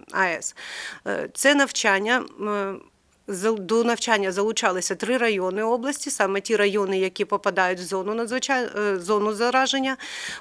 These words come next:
при аварії на А Е С, і ті райони, які приймають, якщо що, евакуйоване населення, так звані безпечні райони.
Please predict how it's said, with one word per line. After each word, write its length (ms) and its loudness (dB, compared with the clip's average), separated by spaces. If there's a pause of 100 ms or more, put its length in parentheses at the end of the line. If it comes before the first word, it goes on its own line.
при 320 4
аварії 420 6
на 120 2
А 160 4
Е 80 4
С, 200 -2
і 160 -2
ті 200 4
райони, 360 4
які 280 4
приймають, 760 4
якщо 300 0
що, 340 -2
евакуйоване 640 0
населення, 540 -2
так 200 -4
звані 280 0
безпечні 600 -4
райони. 400 -2